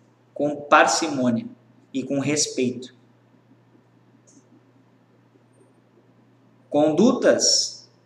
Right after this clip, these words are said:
discursivas, odiosas, devem ser rechaçadas. E nesse caso, já se sabe, inclusive, que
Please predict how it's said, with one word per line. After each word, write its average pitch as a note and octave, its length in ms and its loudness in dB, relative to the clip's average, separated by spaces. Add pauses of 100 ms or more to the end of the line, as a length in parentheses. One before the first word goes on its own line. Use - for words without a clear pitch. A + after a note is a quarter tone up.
(920)
discursivas, - 1500 0 (600)
odiosas, C#3 1200 4
devem C#3 300 0
ser D#3+ 220 -4
rechaçadas. D#3+ 1120 -2 (2500)
E D#3 120 -4
nesse D#3+ 380 0
caso, D3 560 0 (160)
já C3+ 120 -2
se C3+ 140 -10
sabe, B2+ 340 -2
inclusive, C#3 520 -4
que E3 380 -8